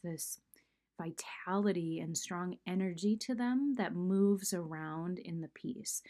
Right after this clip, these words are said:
But then I like the space of simplicity to g-, let them, it feels like they're breathing, you know, that there's just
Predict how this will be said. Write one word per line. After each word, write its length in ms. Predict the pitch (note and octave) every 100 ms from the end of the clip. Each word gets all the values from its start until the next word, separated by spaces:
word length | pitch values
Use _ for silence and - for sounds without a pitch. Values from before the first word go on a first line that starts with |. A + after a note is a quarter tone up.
| - - -
But 140 | G3+
then 120 | G#3
I 120 | F#3+
like 360 | F#3 F#3 A#3 -
the 100 | F3+
space 760 | - - - F3+ F3 F3 - -
of 180 | F#3 D#3+
simplicity 800 | - E3 D#3 F3+ - D#3 D#3 D3+
to 100 | E3 -
g-, 100 | G3 -
let 360 | F#3 E3+ E3+ - -
them, 480 | F3+ E3+ E3+ E3 -
it 100 | G3+
feels 220 | B3+ B3
like 160 | A#3 G#3+
they're 100 | E3+
breathing, 540 | F3 F#3+ G3 - -
you 100 | -
know, 120 | F3+ F3
that 180 | F3
there's 260 | - E3 D#3+
just 340 | - E3 -